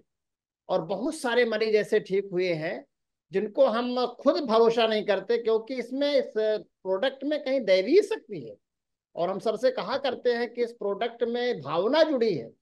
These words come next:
देश के प्रति, और ये ऐसे काम करता है जो बहुत सारी किताबों में और टेस्ट में नहीं आता।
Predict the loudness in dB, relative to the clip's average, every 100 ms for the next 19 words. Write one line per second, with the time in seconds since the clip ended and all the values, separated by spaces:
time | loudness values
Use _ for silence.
0 | _ _ _ 2 2 0 -2 -2 -2 -8
1 | _ _ _ _ _ -2 0 4 4 4
2 | 4 2 4 2 4 2 2 0 0 2
3 | 0 4 4 4 0 -4 -4 -2 -2 -2
4 | -4 -2 -2 0 2 2 2 0 -2 -4
5 | -4 -4 0 2 2 2 0 -8 -16